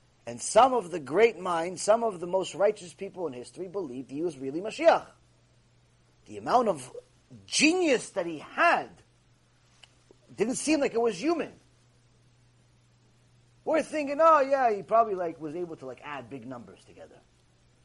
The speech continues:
Oh yeah, was probably, like, able to, like, you know, make cool magic tricks." No. Somebody came to Shabtai Tzvi and told him, "Listen, I have an enemy. This guy is trying to mess with me." He goes, "Oh, tell me his name. Tell me his name."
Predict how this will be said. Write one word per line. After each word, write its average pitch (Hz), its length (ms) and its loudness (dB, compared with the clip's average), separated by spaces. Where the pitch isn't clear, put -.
Oh 330 280 12
yeah, 277 220 12
was 226 200 6
probably, 240 500 6
like, 196 220 2
able 196 260 -6
to, 156 100 -14
like, 151 200 -6
you 190 100 -10
know, 139 100 -6
make 170 240 -10
cool 190 200 -6
magic 165 440 -2
tricks." - 560 -14
No. 233 500 8
Somebody 285 500 4
came 269 340 -4
to 180 80 -12
Shabtai 214 540 2
Tzvi 110 400 -16
and 135 120 -12
told 240 200 6
him, 269 40 -2
"Listen, 226 400 6
I 277 120 6
have 269 260 6
an 247 100 0
enemy. 226 420 4
This 220 280 -6
guy 285 240 6
is 214 140 4
trying 262 260 0
to 240 60 -4
mess 277 220 4
with 208 80 -6
me." 165 80 -8
He 151 60 -10
goes, 165 160 -4
"Oh, 254 160 4
tell 254 220 2
me 269 120 -6
his 196 160 -6
name. 170 340 -10
Tell 233 140 0
me 277 120 -4
his 202 160 -6
name." 185 300 -8